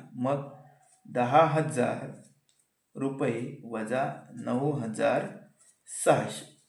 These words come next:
दहा हजार मधून नऊ हजार सहाशे गेले, या ठिकाणी उत्तर मित्रांनो आलेलं आहे. पहा, तर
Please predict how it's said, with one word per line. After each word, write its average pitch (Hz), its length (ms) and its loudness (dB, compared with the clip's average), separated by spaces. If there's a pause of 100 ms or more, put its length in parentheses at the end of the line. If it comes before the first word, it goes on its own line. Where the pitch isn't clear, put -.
(520)
दहा 143 340 10
हजार 170 280 10
मधून 170 240 0
नऊ 156 240 2
हजार 143 260 6
सहाशे 135 400 2
गेले, 127 280 -2
या 120 140 0
ठिकाणी 123 520 -4
उत्तर 135 340 -4
मित्रांनो 123 440 -2 (640)
आलेलं 113 380 2
आहे. 117 600 -2 (640)
पहा, 120 520 0 (1800)
तर - 260 2